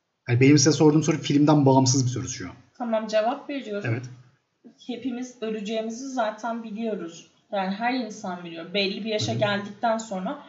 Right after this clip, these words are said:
Speaker 2: ölüm gerçeğiyle illaki yüzleşiyoruz. Çevremizde olmasa bile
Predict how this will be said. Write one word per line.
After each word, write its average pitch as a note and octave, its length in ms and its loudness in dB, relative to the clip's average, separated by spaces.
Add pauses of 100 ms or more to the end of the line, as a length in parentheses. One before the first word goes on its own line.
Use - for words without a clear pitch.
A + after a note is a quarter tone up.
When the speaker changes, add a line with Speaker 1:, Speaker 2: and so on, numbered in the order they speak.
(340)
Speaker 2:
ölüm A#3+ 400 2
gerçeğiyle A3+ 760 0
illaki A#3+ 580 0
yüzleşiyoruz. G#3+ 760 -2 (420)
Çevremizde B3 880 -2
olmasa C4 720 4
bile C4 280 -2